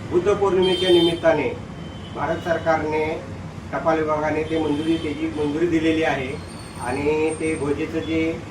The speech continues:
लेण्याचं चित्र आहे त्याला टपाल कार्ड-, का-, कार्डावर देण्यासाठी मंजुरी दिलेली आहे. तरी आपण गोखले काकांचं त्याच्याबद्दल मनोगत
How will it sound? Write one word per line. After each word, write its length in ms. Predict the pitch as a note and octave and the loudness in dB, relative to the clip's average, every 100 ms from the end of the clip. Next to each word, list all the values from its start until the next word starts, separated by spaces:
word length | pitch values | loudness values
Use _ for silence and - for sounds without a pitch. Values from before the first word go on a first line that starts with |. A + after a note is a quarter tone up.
| - | -6
लेण्याचं 540 | C#3 D3 D#3 D3 D#3 D3+ | -2 2 2 0 -4 -4
चित्र 300 | D#3+ F3 D#3+ | -6 -4 0
आहे 280 | C#3+ C3+ B2 - - - - - | 0 0 -6 -10 -12 -12 -12 -8
त्याला 180 | C3+ C#3+ | -4 -4
टपाल 300 | D3 D3+ D3+ | -4 -4 -4
कार्ड-, 280 | D3+ D3 D3+ | -4 -4 -4
का-, 480 | D#3 - C#3+ - | -4 -6 -6 -4
कार्डावर 320 | C#3+ C#3 C#3+ C#3 | -4 -2 -2 -2
देण्यासाठी 420 | C#3 C3+ C#3+ C#3+ | -2 -4 -4 -4
मंजुरी 320 | C#3 C3+ C#3 | -4 -4 -4
दिलेली 280 | C#3 C#3 C3+ | -2 -2 -2
आहे. 160 | B2+ B2 | -4 -4
तरी 140 | D3 D3+ | -2 -2
आपण 380 | C#3+ D3+ D3+ D#3 - - - - - - - - - - - - | -2 -2 -2 -4 -8 -12 -12 -10 -10 -10 -8 -8 -8 -8 -8 -4
गोखले 300 | C#3+ D#3+ E3+ | -4 2 4
काकांचं 540 | E3+ - D3 C#3+ D3 C#3+ | 4 4 4 2 0 0
त्याच्याबद्दल 560 | D3+ C#3+ C#3+ C#3 C#3 | 0 -2 -2 -2 -2
मनोगत 400 | C#3+ C3+ C3+ C#3 | 0 0 -2 -2